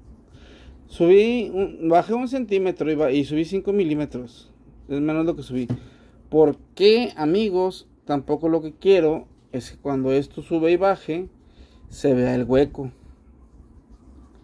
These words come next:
Y la otra modificación fue aquí. Digo, obviamente quité esto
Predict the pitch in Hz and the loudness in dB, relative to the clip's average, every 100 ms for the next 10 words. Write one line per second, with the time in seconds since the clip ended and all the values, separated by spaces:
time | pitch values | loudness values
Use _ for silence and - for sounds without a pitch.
0 | _ _ _ - - - - - - - | _ _ _ -20 -20 -20 -20 -20 -20 -12
1 | - 147 143 139 143 160 160 180 180 185 | 2 4 4 4 2 -2 -2 -2 -4 -2
2 | 208 190 220 233 226 220 233 233 233 - | -2 0 0 -2 -4 -2 -2 -2 -8 -10
3 | 139 - 233 240 220 269 _ _ - - | -10 -8 -2 0 0 -4 _ _ -20 -20
4 | - _ - _ - - 165 156 147 147 | -20 _ -20 _ -18 0 4 4 6 6
5 | 165 151 139 156 139 - 139 143 147 - | 6 2 -2 -4 -6 0 2 2 0 -2
6 | 143 | -20